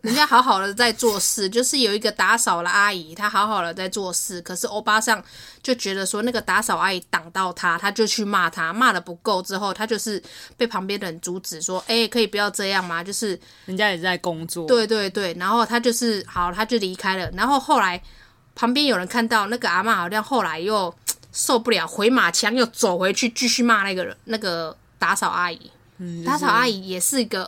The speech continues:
Speaker 1: 欧巴桑，然后就被骂哭了，就觉得干欧巴桑好可怕。
Speaker 2: 对，欧巴桑是真的是很可怕的一件事情。
Speaker 1: 如果你遇到，你会怎么办？
Speaker 2: 你说我是那个打扫的人吗？
Speaker 1: 对啊。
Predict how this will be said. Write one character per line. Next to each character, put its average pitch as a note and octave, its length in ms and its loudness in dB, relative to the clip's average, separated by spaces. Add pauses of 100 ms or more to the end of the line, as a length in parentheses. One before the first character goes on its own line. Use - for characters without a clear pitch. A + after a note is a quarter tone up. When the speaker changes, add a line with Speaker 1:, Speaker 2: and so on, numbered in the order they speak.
Speaker 1:
欧 F#3+ 80 -10
巴 F#3 140 -4
桑， F#3 280 -2 (600)
然 G3 100 -8
后 G3+ 60 -2
就 A#3 100 2
被 A#3 140 0
骂 G#3 220 4
哭 F3 340 -8
了， F3 120 -12 (840)
就 - 100 -6
觉 B3 160 -2
得 G3+ 100 -4
干 A3 260 -4
欧 G3+ 80 -6
巴 A3+ 160 2
桑 A3+ 180 -2
好 F#3+ 220 0
可 F#3 180 -4
怕。 E3+ 380 -2 (280)
Speaker 2:
对， F3+ 140 -8
欧 F3+ 160 -4
巴 G#3+ 160 4
桑 G#3+ 240 -2
是 G3 160 -6
真 F#3 160 -4
的 F3+ 140 -6
是 F#3 260 -6
很 E3+ 220 -12
可 D#3+ 180 -10
怕 E3 240 -10
的 A3 60 4
一 - 20 2
件 - 0 -
事 - 0 -
情。 - 0 -
Speaker 1:
如 - 0 -
果 B3+ 140 2
你 G#3+ 100 2
遇 A3+ 160 2
到， A#3 140 2
你 F#3+ 100 -4
会 G3 100 -6
怎 G3 80 -8
么 D#3 120 -10
办？ D#3+ 200 -8 (800)
Speaker 2:
你 F#3+ 140 -6
说 C4 640 4
我 F#3+ 180 -4
是 G3+ 180 0
那 A#3 100 2
个 G3+ 100 0
打 E3 240 -2
扫 E3+ 220 -2
的 C3+ 120 -6
人 F2+ 40 -6
吗？ - 20 -8
Speaker 1:
对 A#3 160 4
啊。 G3 400 2